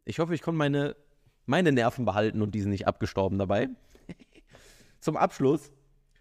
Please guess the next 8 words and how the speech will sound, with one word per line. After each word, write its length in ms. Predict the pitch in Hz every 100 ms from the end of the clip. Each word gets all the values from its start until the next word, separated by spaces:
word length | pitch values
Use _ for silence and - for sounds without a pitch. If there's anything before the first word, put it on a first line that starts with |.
| _ _ _ _ _ _ -
<laughs> 100 | 147 - - - - 208 - _ _ _ _ -
Oh 60 | 107
mein 240 | 95 -
Gott. 160 | - 95 _ - - - - -
<clears throat> 1500 | 170 - 220 160 131 - _ _ _ _ _ _ _ _ _
Entschuldigung. 420 | 110 107 120 139 _ -
Zum 160 | 131
Abschluss 500 | 139 - - 123 -